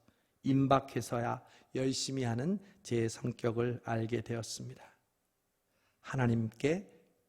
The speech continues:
열심인 사람이 되고 싶습니다. 아멘." 아멘. 이 말씀을 일부 예배 전했더니 한 권사님이, "목사님, 저도 그랬어요."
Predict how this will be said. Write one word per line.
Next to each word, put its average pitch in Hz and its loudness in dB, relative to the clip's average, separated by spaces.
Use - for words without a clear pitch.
열심인 120 -2
사람이 120 -4
되고 110 -2
싶습니다. 117 -8
아멘." 113 -2
아멘. - -20
이 135 -2
말씀을 131 -2
일부 135 4
예배 127 6
전했더니 120 -2
한 139 -2
권사님이, 123 -2
"목사님, 151 -4
저도 156 -2
그랬어요." 156 -6